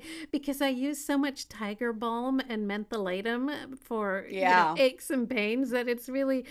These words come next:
Speaker 1: re-, it's, you know, I don't need another fragrance. I've got this overpowering kind of, um, Chinese
Speaker 2: <laughs>
Speaker 1: medicine <laughs> wafting <laughs> around me.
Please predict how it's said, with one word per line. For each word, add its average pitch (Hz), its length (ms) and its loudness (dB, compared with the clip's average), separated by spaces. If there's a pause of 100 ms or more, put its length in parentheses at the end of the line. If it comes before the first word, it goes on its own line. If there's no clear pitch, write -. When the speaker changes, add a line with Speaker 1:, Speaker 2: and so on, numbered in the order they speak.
(220)
Speaker 1:
re-, 262 140 2
it's, 240 500 -10
you 240 280 -6
know, 240 80 0
I 240 120 2
don't 247 220 -2
need 247 360 2
another 208 380 0
fragrance. 190 560 -4
I've 196 120 -4
got 202 240 -4
this 196 260 -6
overpowering 202 840 -4
kind 185 220 -6
of, 180 80 -8 (360)
um, 190 260 -2 (300)
Chinese 226 380 2
Speaker 2:
<laughs> 220 120 4
Speaker 1:
medicine 226 640 2 (160)
<laughs> - 60 -20
wafting 233 1080 2
<laughs> 453 300 8 (220)
around - 520 4 (120)
me. - 560 -2